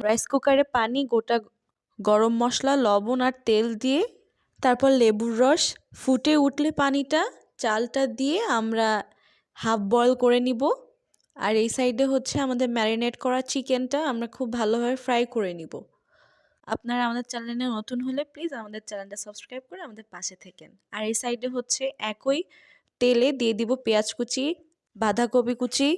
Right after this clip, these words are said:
বরবটি কুচি, গাজর কুচি, টমেটো কুচি আর হচ্ছে কাঁচামরিচ ফালি। এটা দিয়ে খুব ভালোভাবে নাড়িয়ে চাড়িয়ে নিতে হবে। তারপর দিয়ে দিব লবণ, খুব ভালোভাবে এটা নাড়িয়ে নিতে হবে। এখন একটু চিনি দিয়ে দিলাম, একটু চিনি দিয়ে দিয়ে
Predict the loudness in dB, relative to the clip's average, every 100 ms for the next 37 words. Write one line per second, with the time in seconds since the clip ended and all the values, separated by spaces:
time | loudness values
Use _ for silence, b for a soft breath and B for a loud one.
0 | B B B 2 4 6 4 2 0 -2
1 | -4 0 0 0 2 2 4 4 4 2
2 | 0 2 2 0 -4 -2 0 2 0 0
3 | 2 2 2 2 0 B B B -2 0
4 | 0 0 0 0 -2 -2 -2 0 -2 0
5 | 2 2 2 -4 B B B -6 -2 -2
6 | 0 -2 -2 -4 0 0 2 0 0 0
7 | 0 0 -2 -2 -2 -4 -8 -8 -4 -4
8 | -2 -2 0 -2 -2 0 0 2 4 4
9 | 2 -2 B B B -4 -2 0 2 2
10 | 0 0 0 0 0 0 0 0 0 -2
11 | -2 0 0 0 -4 B B B -4 0
12 | 0 -2 -2 0 0 0 0 0 0 -4
13 | -8 -12 b b _ -8 -8 -4 -2 -2
14 | -2 -2 -2 -2